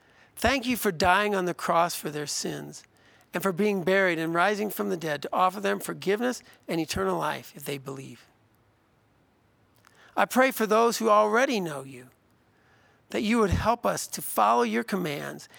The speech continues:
and unfollow the things that fill our lives with that that are not your commands.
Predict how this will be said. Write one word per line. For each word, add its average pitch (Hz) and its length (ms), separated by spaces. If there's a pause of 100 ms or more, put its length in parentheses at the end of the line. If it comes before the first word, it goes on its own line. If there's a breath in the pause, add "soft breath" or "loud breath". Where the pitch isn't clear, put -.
(220 loud breath)
and 180 160 (100)
unfollow 196 960 (340 soft breath)
the 170 100
things 214 420
that 190 100
fill 262 260
our 226 160
lives 143 480 (760 soft breath)
with 175 160
that 185 280 (520)
that 180 160
are 160 80
not 160 280
your 175 120
commands. - 580